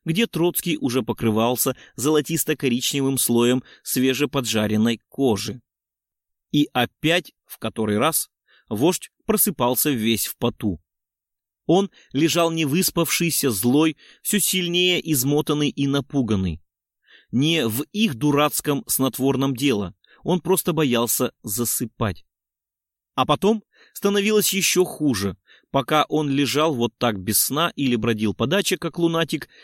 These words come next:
к нему приходили те, кого он когда-либо убил. Они не снились,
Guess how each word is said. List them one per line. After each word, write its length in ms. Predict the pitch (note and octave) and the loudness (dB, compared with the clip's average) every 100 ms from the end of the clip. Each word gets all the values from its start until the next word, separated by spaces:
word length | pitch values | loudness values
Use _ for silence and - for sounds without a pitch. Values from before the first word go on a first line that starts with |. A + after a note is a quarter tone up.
| - | -14
к 100 | - | -2
нему 340 | E3 E3+ G3 F#3 _ | 0 2 2 0 _
приходили 520 | - D#3+ D#3 C#3+ D3 C#3+ | -2 0 0 -2 0 -2
те, 280 | - F3 - _ | 0 -2 -2 _
кого 400 | C#3 B2 C3 D3+ | -4 2 2 2
он 200 | D#3 E3 | 0 -2
когда-либо 800 | - D3 A#2+ A#2+ A#2+ C3 B2 C3+ | -4 -4 0 2 2 0 -2 -4
убил. 560 | - D3 B2+ D#3+ G#2 D#2 _ _ _ _ _ _ | -2 -4 0 2 0 -2 _ _ _ _ _ _
Они 500 | A2+ A#2 A2 C#3+ C3+ - | 0 4 4 2 -2 -4
не 180 | A#2 C#3 | -2 -2
снились, 640 | - B2 D3 E3 A2+ | 0 0 0 0 0